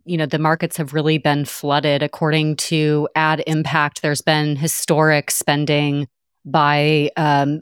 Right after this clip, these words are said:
candidates and supporters of candidates, um, in Iowa markets this year. It's up to over a hundred and twenty-one million as we're recording this on, uh, January tenth. Um, I, I wonder, you, you alluded to,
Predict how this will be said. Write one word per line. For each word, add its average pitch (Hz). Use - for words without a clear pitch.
candidates 165
and 151
supporters 156
of 151
candidates, 151
um, 160
in 156
Iowa 156
markets 143
this 156
year. 147
It's 147
up 151
to -
over 151
a 143
hundred 151
and 143
twenty-one 147
million 143
as 139
we're 139
recording 143
this 135
on, 143
uh, 135
January 135
tenth. 156
Um, 170
I, 196
I 196
wonder, 202
you, 185
you 180
alluded 180
to, 165